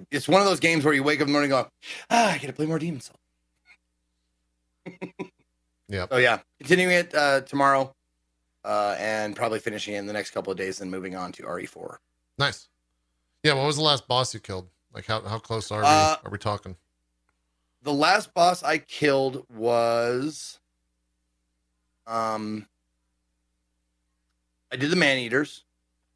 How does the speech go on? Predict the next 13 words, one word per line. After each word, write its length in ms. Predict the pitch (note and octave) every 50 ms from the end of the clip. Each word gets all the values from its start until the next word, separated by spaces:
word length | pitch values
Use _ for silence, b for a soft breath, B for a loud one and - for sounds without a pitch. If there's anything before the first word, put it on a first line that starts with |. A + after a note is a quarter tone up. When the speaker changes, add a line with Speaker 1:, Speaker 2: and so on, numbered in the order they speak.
| _ -
Speaker 1:
Oh 100 | B2 A#2
my 160 | G#2+ G2 F#2
God. 400 | F2+ D#2+ G2 F#2 F2 F2 E2+ E2 - _ _ _ _ _ _ _ _ _ _ _ _ _ _ _ _ _ _ _ _ _ _ _ _ _
<laughs> 160 | B2 A#2+ - -
That 220 | B2 A2+ A2 - - _ -
was 160 | B2 G#2+ G2
a, 160 | A2 G#2+ G#2 G2+ - _ _ _ _ _ _ _ _ _ - -
I, 140 | C#3+ D#3 D#3 - - -
I 220 | D3+ D#3 D3+ D3+
loved 520 | C#3+ C3+ C3+ C3+ C#3 C#3+ C#3 C3 A#2+ A2+
it. 180 | B2+ B2 A#2+ - _ _ _ _ _ _ _ _ _ _ _ _ _ _ _ _ _ _ _ _ _ _
There's 160 | E3 E3+ E3+ F#3
a 140 | F3 C3